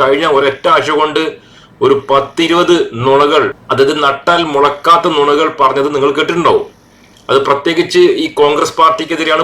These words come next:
പറയുന്നതെങ്കിലും മുസ്ലിങ്ങളെ ഉൾപ്പെടുത്തിയിട്ടാണ് എല്ലതും പറയാം. മുസ്ലിം, ഒരു മുസ്ലിം ഉണ്ടാവും അവിടെ, ഒരു മുസ്ലിം എലമെന്റ് എന്തായാലും ഉണ്ടാവും. ഇപ്പൊ തന്നെ ബാബറി മസ്ജിദിന്റെ ഒരു പൂട്ടിട്ട് പൂട്ടെന്ന് പറഞ്ഞല്ലോ, അവിടെ ഈ ബാബറി മസ്ജിദ് മുസ്ലിം ആണല്ലോ. അതേപോലെ തന്നെ ഹിന്ദുക്കളുടെ ധനം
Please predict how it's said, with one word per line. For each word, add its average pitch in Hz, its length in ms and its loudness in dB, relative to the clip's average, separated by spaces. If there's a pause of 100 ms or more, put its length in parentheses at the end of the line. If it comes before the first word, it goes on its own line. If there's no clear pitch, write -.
പറയുന്നതെങ്കിലും 143 640 0 (440)
മുസ്ലിങ്ങളെ 185 640 4
ഉൾപ്പെടുത്തിയിട്ടാണ് 151 600 -2 (180)
എല്ലതും 196 640 2
പറയാം. 107 200 0 (120)
മുസ്ലിം, 202 340 -2 (200)
ഒരു 196 180 2
മുസ്ലിം 240 320 -4
ഉണ്ടാവും 147 200 2
അവിടെ, 92 180 0
ഒരു 147 120 -2
മുസ്ലിം 190 380 -2
എലമെന്റ് 170 320 -2
എന്തായാലും 175 480 0
ഉണ്ടാവും. 107 240 -2 (720)
ഇപ്പൊ 120 180 -2
തന്നെ 165 220 0
ബാബറി 147 380 2
മസ്ജിദിന്റെ 156 500 -2
ഒരു 147 140 -4
പൂട്ടിട്ട് 143 420 -2
പൂട്ടെന്ന് 143 280 0
പറഞ്ഞല്ലോ, 113 300 0 (360)
അവിടെ 147 220 2
ഈ - 100 -10
ബാബറി 143 340 2
മസ്ജിദ് 160 300 -2
മുസ്ലിം 151 260 -4 (100)
ആണല്ലോ. 85 260 -4 (300)
അതേപോലെ 160 320 0
തന്നെ 160 180 -2
ഹിന്ദുക്കളുടെ 147 640 -2
ധനം 151 200 -2